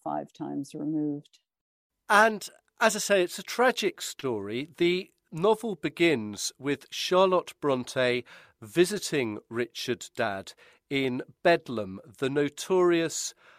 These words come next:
Speaker 2: Victorian lunatic asylum, as it was called in those days,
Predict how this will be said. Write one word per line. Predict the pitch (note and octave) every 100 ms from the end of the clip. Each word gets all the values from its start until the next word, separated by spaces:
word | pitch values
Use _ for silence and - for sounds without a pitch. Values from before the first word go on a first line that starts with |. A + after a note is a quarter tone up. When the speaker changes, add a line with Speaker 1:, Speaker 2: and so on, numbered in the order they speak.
| _ _
Speaker 2:
Victorian | A2+ D3+ - - D#3+ D3+ C#3+ C#3+ C#3 B2+ - _
lunatic | B2+ D3 D#3 C3+ A#2+ A2+
asylum, | - A2+ G#2 G2+ G2+
as | G#2
it | G#2
was | A2 G#2 F#2+ - - -
called | A#2+ A2+ A2 -
in | A2+ G#2+
those | B2 C3 B2+ -
days, | A#2 G#2 G#2 -